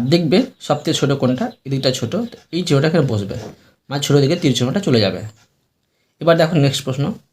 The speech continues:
এক দশমিক ছয়, দেখো এক দশমিক ছয় বলা হয়েছে, নিরানব্বই হাজার নয়শত নিরানব্বই সংখ্যাটি হলো পাঁচ অঙ্কের বৃহত্তম সংখ্যা, সত্য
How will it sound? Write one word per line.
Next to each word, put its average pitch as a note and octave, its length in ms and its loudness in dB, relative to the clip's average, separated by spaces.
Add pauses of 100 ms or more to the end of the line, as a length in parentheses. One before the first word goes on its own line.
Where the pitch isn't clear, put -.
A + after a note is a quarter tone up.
(100)
এক C3 160 0
দশমিক D#3 320 0 (540)
ছয়, G2 240 0 (1700)
দেখো - 200 0
এক D3 140 6
দশমিক F3 260 2
ছয় D3+ 200 2
বলা D3+ 200 4
হয়েছে, C3 300 -2 (1040)
নিরানব্বই F#3 480 4
হাজার C#3+ 240 2 (720)
নয়শত E3+ 440 2
নিরানব্বই D3+ 480 2
সংখ্যাটি C3+ 380 0
হলো A#2+ 200 0 (720)
পাঁচ D#3+ 240 2
অঙ্কের F3 360 2 (320)
বৃহত্তম C3+ 400 0
সংখ্যা, A2+ 380 0 (640)
সত্য - 380 -4